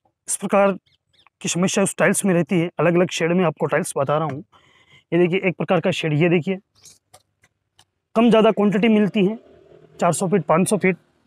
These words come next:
लेकिन loose मिलेंगे, premium माल नहीं मिलेगा, second का माल रहेगा, batch wise अलग रहेगा।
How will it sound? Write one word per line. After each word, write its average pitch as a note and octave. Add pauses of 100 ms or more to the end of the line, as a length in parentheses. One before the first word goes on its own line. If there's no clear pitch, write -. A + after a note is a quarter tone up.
लेकिन F3
loose F3
मिलेंगे, F#3+ (760)
premium F#3
माल G3
नहीं G3+
मिलेगा, F3
second E3+
का F#3+
माल F3+
रहेगा, F#3 (600)
batch E3
wise G3+
अलग F3
रहेगा। G3